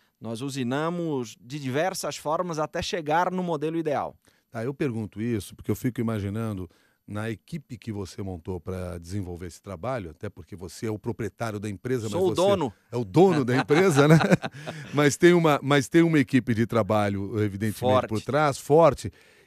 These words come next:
Speaker 2: e precisou trabalhar com pessoas criativas pra chegar a esse modelo, por exemplo, de uma usina menor.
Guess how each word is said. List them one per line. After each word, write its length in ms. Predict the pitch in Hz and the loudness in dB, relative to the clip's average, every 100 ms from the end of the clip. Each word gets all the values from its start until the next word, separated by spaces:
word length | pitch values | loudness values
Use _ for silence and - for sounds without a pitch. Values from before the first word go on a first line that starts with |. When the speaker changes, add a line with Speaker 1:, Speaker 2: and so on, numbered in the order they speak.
| _ | _
Speaker 2:
e 120 | 240 | 4
precisou 720 | 262 262 226 175 131 147 220 165 | 6 4 0 -2 -2 0 2 0
trabalhar 460 | 160 156 135 120 | -2 0 0 0
com 100 | 113 | -4
pessoas 460 | 127 143 - 113 101 | -4 -2 -2 -6 -4
criativas 720 | - 147 117 - 196 175 123 | 0 2 2 0 -2 -2 -2
pra 220 | - 175 | 0 0
chegar 440 | 202 214 151 165 185 | 0 -2 0 0 0
a 100 | 190 | 0
esse 240 | 185 - 196 | -2 -4 -4
modelo, 380 | 196 143 151 | 0 4 4
por 180 | 113 131 | 4 2
exemplo, 280 | 127 123 135 | 2 0 -6
de 80 | 131 | -6
uma 140 | 156 | -6
usina 480 | 160 139 110 156 165 | -4 -6 -6 -6 -6
menor. 440 | 165 156 131 123 | -6 -2 0 0